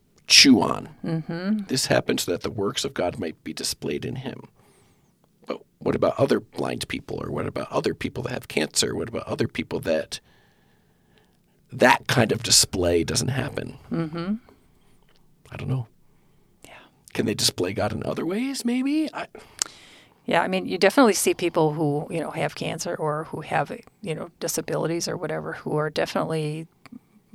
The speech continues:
Speaker 2: honoring God.
Speaker 1: Yes.
Speaker 2: Even, you know, through that.
Speaker 1: Right.
Speaker 2: So,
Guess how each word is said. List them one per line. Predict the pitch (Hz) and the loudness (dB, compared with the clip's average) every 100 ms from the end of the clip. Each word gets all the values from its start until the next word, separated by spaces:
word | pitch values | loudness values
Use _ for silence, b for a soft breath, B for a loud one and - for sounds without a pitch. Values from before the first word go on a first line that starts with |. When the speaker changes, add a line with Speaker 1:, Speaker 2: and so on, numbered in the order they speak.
| 202 - - _ 202 - - | -18 -20 -20 _ -18 -14 -2
Speaker 2:
honoring | 160 175 156 160 | 0 0 -4 -2
God. | 160 196 - - | 2 2 2 -2
Speaker 1:
Yes. | 180 190 - - - - | -6 -8 -4 -2 -2 -4
Speaker 2:
Even, | 165 156 160 - | -6 -6 -8 -14
you | - 160 | -10 -8
know, | 156 | -8
through | - - 214 | -6 -2 0
that. | - - - - | 0 -2 -8 -4
Speaker 1:
Right. | 104 110 - - B B - | -2 -2 -6 -12 B B -4
Speaker 2:
So, | - 165 156 151 151 | 2 4 4 4 0